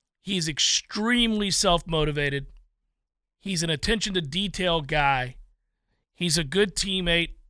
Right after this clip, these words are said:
He's smart. And obviously the work ethic is there to do what you have to do to get better in the areas in which you're weak. So if you're interviewing that guy,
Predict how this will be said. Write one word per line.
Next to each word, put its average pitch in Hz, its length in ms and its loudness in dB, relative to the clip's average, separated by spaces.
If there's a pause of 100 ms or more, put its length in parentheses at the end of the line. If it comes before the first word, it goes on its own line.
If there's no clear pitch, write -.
(320)
He's 139 240 -2
smart. 180 720 2 (800)
And 151 420 2
obviously 175 920 2
the 143 120 -4
work 156 360 0
ethic 147 360 -2
is 131 140 -6
there 127 340 -4
to 135 200 -10
do 170 320 -2
what 165 160 -2
you 147 120 -2
have 147 320 2
to 160 80 -4
do 151 240 -2
to 143 80 -2
get 131 200 -4
better 151 240 0
in 143 120 -2
the 143 160 -8
areas 143 340 -2
in 127 80 -10
which 143 220 -6
you're 143 80 -8
weak. 190 240 -2
So 185 180 0
if 170 140 -6
you're 302 160 0
interviewing 175 640 -2
that 139 260 -4
guy, 127 420 -2